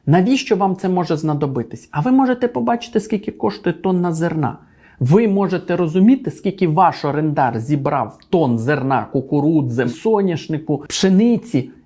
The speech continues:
і порівняти, скільки він мінімально заробить, бо це мінімальні експортні ціни. Це,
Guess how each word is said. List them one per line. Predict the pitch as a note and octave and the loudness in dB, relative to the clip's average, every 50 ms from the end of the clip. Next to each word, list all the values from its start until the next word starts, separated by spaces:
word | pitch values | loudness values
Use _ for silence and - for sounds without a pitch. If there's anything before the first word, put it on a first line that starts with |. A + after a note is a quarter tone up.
| _ _ | _ _
і | - C#3 | -2 0
порівняти, | C3 - D3+ C#3+ C#3+ C#3 D#3 F#3+ B3 - - - B3+ | 0 0 0 0 0 0 0 0 -2 -2 -2 -4 -6
скільки | - - - - B3 B3 A#3 G3 D3+ - F#3 E3+ | -6 -6 -2 2 2 4 4 2 2 0 0 0
він | D3+ F#3 C4 C#4 B3+ - - | 2 2 0 0 -2 -2 0
мінімально | - C#3+ D#3 F#3+ A#3+ C4+ D4 D#4 D#4+ D#4+ D#4+ D4+ C#4+ C4 A#3 B3 C4 C4+ C4+ A3+ E3 C3+ B2 A2 - - - - | 2 4 6 6 6 6 4 4 4 4 2 2 2 2 2 2 2 2 2 2 2 2 0 -2 -4 -6 -8 -6
заробить, | C3+ C3 D#3+ D#3+ C#3+ C#3+ C3+ B2+ A#2 A#2 A2+ - C#3 | -2 0 0 0 2 2 0 0 0 -2 -4 -4 -4
бо | A#2+ A2 | -6 -6
це | - - A#2 | -6 -6 -6
мінімальні | A2+ A2+ A2+ A2 G#2+ A2 B2+ F3 G#3 G3 D#3+ | -6 -4 -4 -4 -2 0 0 0 -2 -4 -6
експортні | C3 C3 - - - D3 - - - C#3 | -8 -8 -10 -10 -10 -10 -8 -8 -8 -8
ціни. | B2+ - - B2+ A2+ - - - - - - _ _ _ | -8 -8 -8 -8 -8 -8 -8 -12 -16 -20 -20 _ _ _
Це, | - - F4+ D#4+ D#4+ D4 - | 0 4 6 6 6 4 2